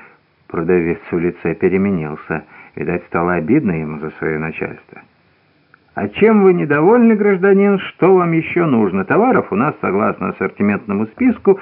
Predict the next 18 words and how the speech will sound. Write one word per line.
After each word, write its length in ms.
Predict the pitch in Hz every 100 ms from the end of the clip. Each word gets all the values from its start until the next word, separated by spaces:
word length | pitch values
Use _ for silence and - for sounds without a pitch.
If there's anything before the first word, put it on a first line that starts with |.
| - -
имеется 460 | 107 147 175 160 123
на 160 | 110
все 260 | 95 120 151
сто 220 | - 117
процентов». 600 | 117 101 - 95 85 90
А 60 | 90
я 160 | 92
ему 180 | 95 90
в 40 | 90
ответ: 380 | 92 - 98 -
«Нет, 480 | 85 87 92 110 - - - _ _ _ _ _ _
товарищ 440 | - 107 117 85 -
хороший, 520 | 95 110 92 - - _ _ _ _ - -
на 140 | 107 98
список 440 | - 147 - -
вы 120 | 117
не 140 | 147 147
ссылайтесь. 800 | - - 131 151 135 - 85